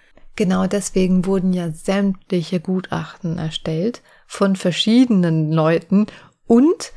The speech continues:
das hatte ich ja auch so ein bisschen, ich weiß nicht, ob das so bei rausgekommen ist, das erst-, dem ersten Gutachten, dem wurde ja gar nicht so viel Gewicht geschenkt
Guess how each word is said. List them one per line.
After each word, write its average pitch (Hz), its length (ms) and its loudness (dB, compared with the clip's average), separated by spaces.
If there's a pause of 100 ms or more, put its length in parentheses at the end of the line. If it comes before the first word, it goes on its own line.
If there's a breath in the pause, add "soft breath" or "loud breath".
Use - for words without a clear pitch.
(320 soft breath)
das - 120 -6
hatte 208 140 2
ich - 80 -10
ja 190 100 0
auch 170 120 0
so 208 120 0
ein 202 40 4
bisschen, 202 220 -2
ich 185 60 -2
weiß 190 160 0
nicht, 196 80 0
ob 185 40 -6
das - 140 -6
so 185 100 0
bei 175 100 0
rausgekommen 165 600 -4
ist, 185 220 -6 (300 loud breath)
das - 180 -10
erst-, - 400 -4
dem 190 140 4
ersten 196 360 0
Gutachten, 214 440 -2
dem 175 100 2
wurde 214 180 4
ja 180 100 0
gar 175 160 -2
nicht 220 120 -4
so 202 80 -2
viel 180 200 -2
Gewicht 175 360 -2
geschenkt 175 540 -4